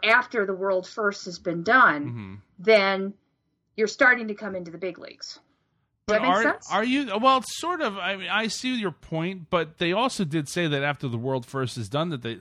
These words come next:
Speaker 2: just like you said, they start nerfing it a little bit so that, you know, regular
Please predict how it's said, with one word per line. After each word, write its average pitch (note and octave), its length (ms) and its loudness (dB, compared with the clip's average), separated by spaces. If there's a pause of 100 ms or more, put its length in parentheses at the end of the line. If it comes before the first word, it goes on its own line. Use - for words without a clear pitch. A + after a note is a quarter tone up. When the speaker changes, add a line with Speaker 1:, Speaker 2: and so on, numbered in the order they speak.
(100)
Speaker 2:
just C#3+ 240 -8
like A#2+ 140 -6
you A#2 60 -6
said, E3 240 -6
they A#2 80 -4
start A#2 260 -8
nerfing C3 400 -4
it A2+ 80 -6
a G#2+ 40 -4
little G2 260 -6
bit G2 180 -8
so - 120 -12
that, A2 240 -6 (840)
you C#3 80 -10
know, B2+ 100 -2
regular A#2+ 480 -2